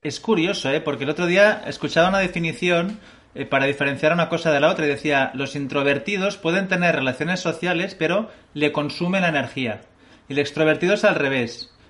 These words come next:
En las relaciones sociales se nutre, es como si le metieras un chute de adrenalina".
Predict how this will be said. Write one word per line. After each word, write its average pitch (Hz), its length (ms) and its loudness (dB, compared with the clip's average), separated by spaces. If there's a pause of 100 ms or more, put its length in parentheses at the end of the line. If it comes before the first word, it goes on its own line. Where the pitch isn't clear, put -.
(140)
En 135 140 -6
las 139 420 0
relaciones 139 480 -2
sociales 196 840 0
se 151 200 -4
nutre, 170 320 -2
es 165 80 -6
como 165 180 -4
si 165 100 -6
le 160 80 -2
metieras 151 460 0
un 147 320 -4
chute 151 400 -2
de 131 340 -2
adrenalina". 120 640 -2